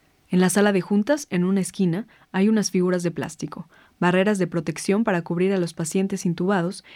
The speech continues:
y poder extraerles el ventilador sin que la tos disperse el coronavirus a todo el cuarto. En nutrición están intentando recrear los modelos que se han utilizado en otras partes del mundo para atender la pandemia.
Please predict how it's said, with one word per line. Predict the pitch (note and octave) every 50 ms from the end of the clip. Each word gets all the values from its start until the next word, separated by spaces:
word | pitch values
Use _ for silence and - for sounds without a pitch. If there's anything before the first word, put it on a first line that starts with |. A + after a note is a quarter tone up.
| - _
y | - F#3+
poder | E3+ F#3+ F#3+ G3 G3+
extraerles | A3 G#3+ - - F#3 F3+ F3+ F#3 F#3+ G#3+ A3+ G#3+ -
el | F3+ E3+
ventilador | F3 E3+ E3 - - E3 E3 E3 E3 F#3+ A3 B3
sin | - - - G3+ F#3
que | - E3+ E3
la | D#3+ D#3
tos | D#3 - F#3+ G3 - - -
disperse | F#3 F3 E3 - - F#3 F#3+ - -
el | F3 -
coronavirus | D#3+ E3 E3 E3 E3 E3 F#3 G3+ A3 B3 B3 - -
a | F#3+ F3
todo | - E3+ F3
el | F3 F3
cuarto. | - G3 G3 G3 - - - _ _ _ _ _ _ _ _ _ _ _ -
En | F#3 F3+
nutrición | F3+ F3 - F3+ F3+ - - A3+ B3 D#4 F4 -
están | G#3+ F3+ - A3 A3
intentando | A#3 A3+ G3+ G3 F#3 F3+ F3 G3+ G#3+ A3 A3 G#3+
recrear | G3 F3 E3+ - G3 G3+ G3+ G#3
los | G#3 F#3+ F3+
modelos | F3+ F3 F3 F#3 F#3 G3 A3+ A#3 -
que | - F3+
se | - G3
han | F#3+ G3
utilizado | G3 - - F3 F3 E3+ - G#3 G3 G3 G3
en | F#3 F#3
otras | G3+ - - G3 F#3 -
partes | - G#3 G3+ G3 - F3+ E3+
del | F3 E3+
mundo | F3 G3 G#3 G3+ F#3 G#3 A#3
para | - - F3 E3+ E3
atender | D#3+ D3+ E3+ E3+ E3 D#3+ D#3+
la | D#3+ D3+
pandemia. | D#3 D#3 D#3 D3+ C#3 F2+ D2 - - -